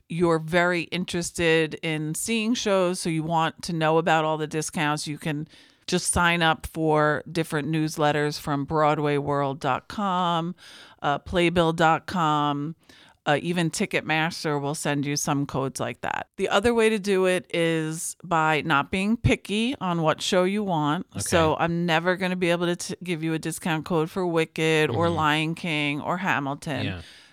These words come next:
Speaker 1: But if you're not really picky about the show you want, you can go to the T K T S booth in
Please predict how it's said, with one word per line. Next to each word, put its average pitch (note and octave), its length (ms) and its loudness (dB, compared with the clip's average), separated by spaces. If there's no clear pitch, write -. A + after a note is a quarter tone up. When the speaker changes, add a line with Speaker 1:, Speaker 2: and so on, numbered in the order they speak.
Speaker 1:
But G#3 140 4
if G#3+ 180 2
you're G3+ 200 -4
not G3 460 0
really G3+ 380 0
picky G3+ 420 -6
about F#3 280 -2
the F3 100 -2
show E3 220 0
you D#3+ 180 -2
want, D#3+ 440 -2
you F#3 180 -2
can E3+ 580 -2
go E3 220 6
to E3 200 -2
the D#3+ 140 -2
T D#3+ 240 -6
K F3+ 220 0
T F#3 260 -2
S D#3 220 -2
booth E3 460 -6
in E3+ 380 -2